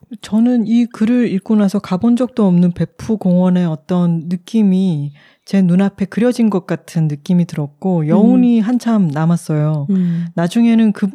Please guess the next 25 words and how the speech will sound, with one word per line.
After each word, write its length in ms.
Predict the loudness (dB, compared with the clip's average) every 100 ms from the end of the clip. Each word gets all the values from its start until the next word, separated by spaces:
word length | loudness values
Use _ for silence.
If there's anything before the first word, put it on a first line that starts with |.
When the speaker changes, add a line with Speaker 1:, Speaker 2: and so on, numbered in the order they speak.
| -4
Speaker 1:
이분이 480 | -2 0 2 2 0 -4 -20 _ _ _
"운동은 420 | 2 2 2 2
뭐였더라?" 540 | 2 0 -2 -2 -4 -4
<laughs> 160 | -2 0
라고 160 | 0
생각했을 540 | 0 0 -2 -2 -6 -4
정도로 460 | -2 -2 -2 -2
Speaker 2:
음, 40 | -2
음. 220 | -2 -2 -2
Speaker 1:
러닝에 1300 | 0 2 2 0 0 0 0 0 0 -2 -2 -4
대해서는 760 | -2 -2 -2 0 0 2 0 -2 -8 -20 _
생각이 360 | -2 0 -2
그렇게 280 | -2 -2 -2
강하지 400 | 0 2 2 2
않았지만, 720 | 2 0 -2 0 2 2 0 -2
그 400 | -2 2 2 -2 _ -20 -20 -4
운동을 440 | 0 2 2 2
하면서 640 | 2 2 2 0 0 -2 0
자신이 400 | -2 0 0 0
느꼈던 420 | -2 -4 -2 -4
심상에 460 | -2 -2 0 0
대해서는 480 | 0 0 0 0 -2
저한테 580 | 0 -2 -2 -4 -4 -4
아주 220 | -10 -12
정확하게 680 | -6 -2 -2 -4 -8 -6 -6